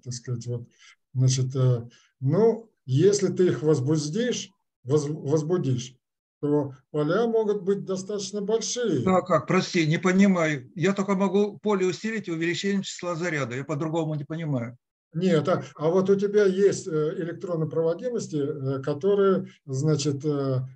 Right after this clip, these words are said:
Speaker 1: нейтрализуются, э, и-, ионным остатком. Значит, но тем не менее волны, э, вот, э, так сказать, э, вот эле-,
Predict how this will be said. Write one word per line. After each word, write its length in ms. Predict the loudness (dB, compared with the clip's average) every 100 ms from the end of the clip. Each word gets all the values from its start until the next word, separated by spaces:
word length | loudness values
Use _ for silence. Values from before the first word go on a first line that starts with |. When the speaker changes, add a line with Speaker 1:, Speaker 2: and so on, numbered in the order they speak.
| -4
Speaker 1:
нейтрализуются, 1200 | -2 2 2 2 2 0 0 -2 -2 0 -2 -6 _
э, 300 | -10 -6 -4 -4
и-, 320 | -4 -4 0 2
ионным 640 | 4 6 6 4 0 -4
остатком. 840 | -6 -6 -2 0 0 -4 -12 -12 -14 _ -8
Значит, 460 | -2 0 0 -4 -8 -2
но 160 | 0
тем 260 | 2 2 4
не 140 | 4
менее 680 | 4 4 4 2 0 -2 -8 -12
волны, 840 | -6 2 4 4 0 -2 -4 -6 _ _ -6
э, 600 | -2 2 2 2 0 -2
вот, 260 | -2 -2 -4
э, 800 | -8 -10 _ -8 -6 -4 -4 -6
так 100 | -6 -4
сказать, 320 | -2 -4 -4
э, 100 | -10 -12 _ -8
вот 260 | -4 -4 -6 _
эле-, 320 | -2 2 2